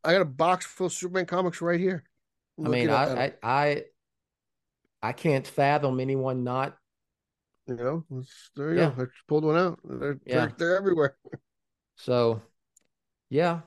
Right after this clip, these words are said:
Speaker 2: All right. Good conversation.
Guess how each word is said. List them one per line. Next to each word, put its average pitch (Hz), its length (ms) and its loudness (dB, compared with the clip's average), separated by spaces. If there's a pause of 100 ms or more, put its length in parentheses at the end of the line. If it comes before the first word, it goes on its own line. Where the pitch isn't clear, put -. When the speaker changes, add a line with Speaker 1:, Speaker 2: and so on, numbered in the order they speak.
(240)
Speaker 2:
All 180 160 -2
right. 185 300 0 (1400)
Good 175 160 -6
conversation. 151 760 -2